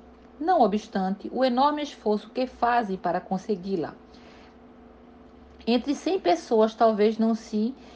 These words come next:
encontre uma que seja feliz. Triste realidade. Buda afirmou, "Todas as coisas são efêmeras", mas as criaturas inconformadas que, atraídas pela presença de um homem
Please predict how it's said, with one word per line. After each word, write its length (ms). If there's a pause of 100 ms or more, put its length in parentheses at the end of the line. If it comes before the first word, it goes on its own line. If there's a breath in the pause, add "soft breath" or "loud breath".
(140 loud breath)
encontre 540
uma 160
que 280 (240)
seja 440
feliz. 600 (460 loud breath)
Triste 380
realidade. 760 (180)
Buda 380
afirmou, 540 (120)
"Todas 300
as 180
coisas 420
são 200
efêmeras", 760 (440 loud breath)
mas 280
as 160
criaturas 840 (400 loud breath)
inconformadas 960
que, 160
atraídas 540
pela 220
presença 560
de 160
um 100
homem 400